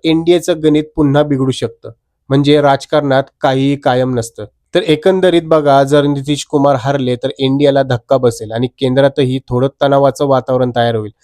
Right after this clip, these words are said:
जर तेजस्वी यादव आले, तर बिहारला एक नवीन दिशा मिळू शकते. पण तुम्हाला काय वाटतं,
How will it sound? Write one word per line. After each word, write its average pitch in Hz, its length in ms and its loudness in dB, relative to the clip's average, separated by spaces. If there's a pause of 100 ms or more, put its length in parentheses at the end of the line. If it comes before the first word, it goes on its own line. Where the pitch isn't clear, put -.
(240)
जर 160 160 2
तेजस्वी 170 540 0
यादव 160 240 4
आले, 143 380 0
तर 147 160 0
बिहारला 139 520 0
एक 135 220 -2
नवीन 139 300 -2
दिशा 135 340 -2 (180)
मिळू 139 220 2
शकते. 113 380 -12 (360)
पण 151 80 -2
तुम्हाला 165 360 2
काय 160 120 2
वाटतं, 143 380 0